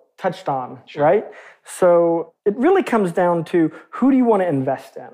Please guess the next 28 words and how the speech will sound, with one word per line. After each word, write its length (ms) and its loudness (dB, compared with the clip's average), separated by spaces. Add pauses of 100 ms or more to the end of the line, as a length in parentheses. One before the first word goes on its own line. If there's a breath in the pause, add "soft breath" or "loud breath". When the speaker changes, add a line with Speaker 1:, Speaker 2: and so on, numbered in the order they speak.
(240)
Speaker 1:
What 140 2
are 60 0
the 80 -2
character 540 -2
traits 680 -4
that 140 0
exist? 460 0
And 100 0
this 120 -2
differs 400 -2
from 320 -4
investor 540 -2
to 120 0
investor 420 -4
for 200 -10
sure, 520 -4 (100)
Speaker 2:
Yeah. 200 -10
Speaker 1:
but 120 -2
there's 160 0
some 140 -4
commonality. 680 0 (160)
By 280 2
and 140 2
large, 360 0
people 240 -2
want 340 -2
to 160 0
invest 560 -2